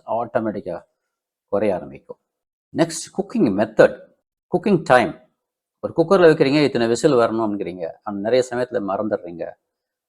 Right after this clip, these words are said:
அதுக்கப்புறம் திடீர்னு போய் ஆஃப் பண்றீங்க. அதனால ரொம்ப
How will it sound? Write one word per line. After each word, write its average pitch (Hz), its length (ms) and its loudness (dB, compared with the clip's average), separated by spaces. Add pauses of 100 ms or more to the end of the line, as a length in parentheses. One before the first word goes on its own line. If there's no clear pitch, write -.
(440)
அதுக்கப்புறம் 113 460 0
திடீர்னு 117 400 0
போய் 101 180 0
ஆஃப் 92 300 -4
பண்றீங்க. - 320 -16 (1080)
அதனால 107 400 -2
ரொம்ப 175 460 -2